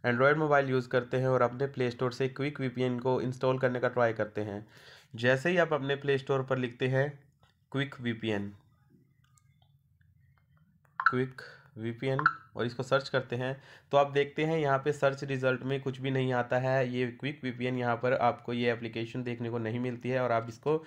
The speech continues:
यहाँ से इंस्टॉल नहीं कर पाते हैं। तो आपको क्या करना है, जिससे आपको ये प्ले स्टोर पर मिल जाए,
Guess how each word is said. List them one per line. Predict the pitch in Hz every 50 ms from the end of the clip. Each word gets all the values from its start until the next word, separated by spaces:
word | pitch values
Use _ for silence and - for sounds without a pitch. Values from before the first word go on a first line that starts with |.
| - - - - _ -
यहाँ | 123 127 131 131 131 156 175
से | 170 - 151 151
इंस्टॉल | 151 151 147 - 123 143 147 139
नहीं | 127 123 127
कर | 123 131 117
पाते | 117 - 107 104 104 107
हैं। | 107 113 117 113
तो | 131 135
आपको | 139 - - 165
क्या | 151 - 143 139
करना | 135 143 139 135 139
है, | 139 139
जिससे | 135 131 127 131 -
आपको | 131 123 123 135
ये | 135 131
प्ले | 135 123 120
स्टोर | 120 - 139 135
पर | 135 139
मिल | 131 131 127 120
जाए, | 127 131 135 143 147